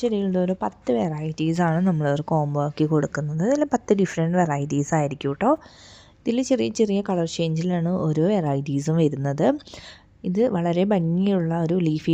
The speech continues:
ടൈപ്പിൽ വരുന്ന നല്ലൊരു വെറൈറ്റി ചെടിയാണ്. ഇതിൻ്റെ പത്ത് പ്ലാന്റുകൾക്ക് കൂടി റേറ്റ് വരുന്നത് ഇരുന്നൂറ്റി എഴുപത്തഞ്ച് രൂപ മാത്രമാണ്.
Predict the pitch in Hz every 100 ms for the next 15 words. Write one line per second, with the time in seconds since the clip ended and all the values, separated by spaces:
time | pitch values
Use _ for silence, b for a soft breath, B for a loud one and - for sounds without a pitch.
0 | 160 165 160 190 170 156 160 143 147 175
1 | 175 160 139 139 151 156 160 135 135 139
2 | 202 202 196 208 196 - 202 180 151 147
3 | 143 160 160 170 147 143 160 160 139 139
4 | 180 233 180 160 151 196 208 170 156 151
5 | 160 160 - 160 151 160 147 - - 160
6 | 151